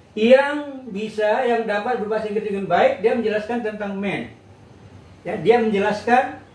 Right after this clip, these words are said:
tentang kualitas man ini seperti apa gitu. Ya, dia adjective clause, bukan adverb clause. Oke, teman-teman, yang ketiga, as long as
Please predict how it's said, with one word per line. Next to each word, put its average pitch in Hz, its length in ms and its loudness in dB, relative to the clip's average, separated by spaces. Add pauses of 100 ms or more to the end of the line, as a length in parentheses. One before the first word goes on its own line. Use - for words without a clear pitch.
(340)
tentang 190 480 -4
kualitas 190 720 0 (1040)
man 202 240 2
ini 220 240 2
seperti 208 320 0
apa 180 320 0
gitu. 120 320 -8 (240)
Ya, 156 240 -2
dia 233 240 4
adjective 202 560 -2
clause, 233 480 2
bukan 208 400 -6
adverb 151 400 -8
clause. - 400 -14 (400)
Oke, 262 240 6
teman-teman, 240 560 -2
yang 269 240 0
ketiga, 285 720 2 (1040)
as 247 240 4
long 294 480 4
as 269 240 -2